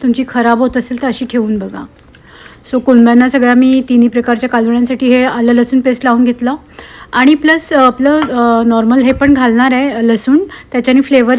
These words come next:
छान येतो actually कालवणाला. आणि मग लसूण, अ, ह्याच्यासोबत, अ, मीठ वगैरे घालून घेतलं तिन्हीला आणि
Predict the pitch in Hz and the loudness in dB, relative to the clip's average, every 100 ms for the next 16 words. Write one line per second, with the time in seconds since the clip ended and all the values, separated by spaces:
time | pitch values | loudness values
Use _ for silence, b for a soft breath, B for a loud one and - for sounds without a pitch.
0 | 247 262 247 247 247 240 226 - 220 226 | -2 0 2 0 0 -2 0 -2 -2 0
1 | 226 214 214 208 202 202 B B B B | 0 0 0 0 -4 -6 B B B B
2 | B 240 233 247 262 262 240 240 262 254 | B -6 0 2 2 2 0 0 0 2
3 | 277 247 226 240 247 269 254 233 220 233 | 0 0 -2 -4 -4 -4 -2 -2 0 0
4 | 269 269 254 254 240 240 254 247 247 247 | 2 0 -2 -2 -2 0 0 0 0 -2
5 | 247 233 233 240 233 240 247 247 254 262 | 0 2 4 2 2 0 -2 -2 -2 -4